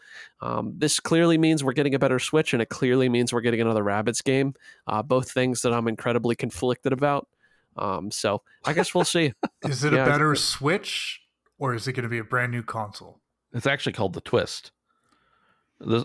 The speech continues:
Speaker 3: the last one was called the Switch. This one's gonna be called the Twist.
Speaker 1: Ooh. I hope it's not a better, a, a completely different console. I feel like the Switch can be very good.
Speaker 3: Yeah.
Speaker 1: Um, it just isn't.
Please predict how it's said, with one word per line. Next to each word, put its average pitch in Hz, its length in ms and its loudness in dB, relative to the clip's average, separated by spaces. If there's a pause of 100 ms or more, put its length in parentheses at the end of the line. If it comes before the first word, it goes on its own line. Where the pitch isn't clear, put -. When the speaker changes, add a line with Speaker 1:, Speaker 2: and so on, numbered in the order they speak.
Speaker 3:
the 98 160 2
last 113 240 2
one 107 80 -2
was 92 100 -2
called 90 160 0
the 85 60 -2
Switch. 104 240 0
This - 180 -4
one's 90 120 -6
gonna 90 120 0
be 85 80 0
called 85 220 0
the - 80 -6
Twist. - 500 -4 (180)
Speaker 1:
Ooh. - 140 -2 (1160)
I 233 160 2
hope 156 220 2
it's 165 140 0
not 165 160 2
a 170 60 2
better, 165 280 0
a, - 300 -2
a 139 160 0
completely 156 340 0
different 143 260 -2
console. 143 320 0
I 120 80 2
feel 139 140 2
like 143 140 2
the 131 100 0
Switch - 460 0
can 123 380 0
be 135 140 2
very 139 280 2
good. 160 320 0 (500)
Speaker 3:
Yeah. - 140 -8 (180)
Speaker 1:
Um, 107 600 0
it 127 140 -4
just - 220 -2
isn't. - 300 -8